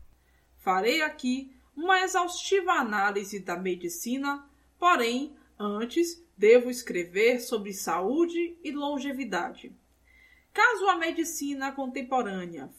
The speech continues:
fosse realmente a arte da cura, deveria ser capaz de, ano a ano,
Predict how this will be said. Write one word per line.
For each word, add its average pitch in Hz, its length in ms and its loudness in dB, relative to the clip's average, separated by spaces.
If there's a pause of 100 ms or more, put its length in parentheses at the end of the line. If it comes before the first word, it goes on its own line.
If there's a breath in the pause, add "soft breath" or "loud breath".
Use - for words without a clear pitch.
fosse 220 460 2
realmente 220 840 0
a 160 80 -2
arte 233 420 2
da 339 140 2
cura, 247 560 0 (380 soft breath)
deveria 190 580 0
ser 262 240 -2
capaz 214 640 0
de, 196 640 -8
ano 320 320 2
a 214 100 2
ano, 247 520 -2